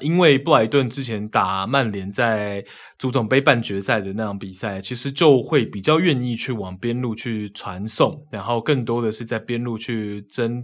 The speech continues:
得一些配合或者 overlap 的机会，但这场比赛没有这样做，所以呢，我觉得，呃，可能就是 De Zerbi 赛前的一些 game plan，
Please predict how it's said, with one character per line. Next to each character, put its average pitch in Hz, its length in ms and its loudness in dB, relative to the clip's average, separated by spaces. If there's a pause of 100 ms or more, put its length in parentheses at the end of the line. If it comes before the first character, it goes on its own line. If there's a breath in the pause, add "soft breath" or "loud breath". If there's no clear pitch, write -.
(100)
得 98 180 -8
一 110 60 -4
些 117 160 -6
配 110 240 -2
合 98 180 -10
或 110 160 -4
者 117 80 -6
overlap 120 480 0
的 104 100 -10
机 110 240 -6
会， - 240 -2 (480 loud breath)
但 151 140 2
这 170 100 6
场 165 80 6
比 135 80 -2
赛 147 140 4
没 135 100 2
有 160 80 6
这 139 80 2
样 143 140 2
做， - 340 -2
所 143 160 -2
以 143 100 0
呢， 123 200 2
我 117 80 -2
觉 127 140 -4
得， 135 260 2 (440 loud breath)
呃， 113 220 2
可 110 140 -4
能 120 160 0
就 156 80 0
是 147 300 4
De 131 120 -4
Zerbi 147 240 4
赛 131 220 4
前 95 240 -6
的 113 140 -2
一 123 120 -4
些 117 720 0 (220)
game 156 180 4
plan， 147 260 0